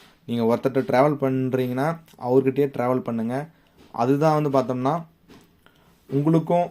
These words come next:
நல்லது, அவருக்கும் நல்லது. ஏன் அப்படின்னா, நீங்க புதுசு புதுசா கேட்கும்போது தான் அவரால புதுசு புதுசா யோசிச்சு, அதுல அவங்க டைம் ஒதுக்கி அவங்க பண்ண முடியும்.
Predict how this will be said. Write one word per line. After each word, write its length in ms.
நல்லது, 400
அவருக்கும் 440
நல்லது. 360
ஏன் 280
அப்படின்னா, 320
நீங்க 320
புதுசு 240
புதுசா 420
கேட்கும்போது 760
தான் 220
அவரால 680
புதுசு 260
புதுசா 560
யோசிச்சு, 760
அதுல 280
அவங்க 220
டைம் 260
ஒதுக்கி 220
அவங்க 180
பண்ண 260
முடியும். 400